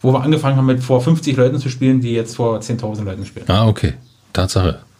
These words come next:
Speaker 2: So eine, eine straffe Entwicklung in sieben Jahren.
Speaker 1: Ja, also es geht dann manchmal schnell. Also es ist, manchmal versteht man selber nicht, warum es denn so schnell geht bei manchen Bands, aber, ja, aber das ist ja auch das Ziel. Man will ja so später, wenn man dann alt ist und sich die Platten anhört, will man ja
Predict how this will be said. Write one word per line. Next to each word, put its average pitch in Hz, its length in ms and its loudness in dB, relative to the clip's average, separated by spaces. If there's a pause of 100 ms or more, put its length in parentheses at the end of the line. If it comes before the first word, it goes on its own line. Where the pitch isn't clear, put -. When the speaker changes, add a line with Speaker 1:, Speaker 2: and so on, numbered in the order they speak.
(140)
Speaker 2:
So 87 120 0
eine, 95 240 4
eine 85 180 -2 (240)
straffe - 540 -2
Entwicklung 107 420 4
in 95 100 4
sieben 95 200 2
Jahren. 82 220 -2 (720)
Speaker 1:
Ja, 110 300 -2
also 127 120 -2
es 131 60 -2
geht 156 140 0
dann 165 60 2
manchmal 156 200 2
schnell. 123 200 0
Also 127 140 0
es 135 140 -4
ist, - 420 -8
manchmal 160 280 0
versteht 143 280 0
man 139 140 2
selber 135 220 2
nicht, 143 160 -2
warum 123 200 0
es 160 100 -4
denn 160 100 -2
so 139 100 0
schnell 135 220 0
geht 135 140 -4
bei 127 80 2
manchen 127 300 0
Bands, 123 280 0
aber, 107 340 -4 (360)
ja, - 100 -8
aber 127 160 2
das 147 120 0
ist 170 80 0
ja 156 80 2
auch 127 80 -4
das 131 200 -2
Ziel. 139 200 4
Man 110 180 -2
will 123 100 2
ja 120 140 6
so 117 280 -2 (600)
später, 151 360 4
wenn 135 80 4
man 127 80 6
dann 127 120 6
alt 139 220 4
ist 151 160 0
und 127 120 0
sich - 180 -8
die 123 80 -10
Platten 127 240 -2
anhört, 131 320 2
will 120 80 0
man 120 160 4
ja 110 320 -2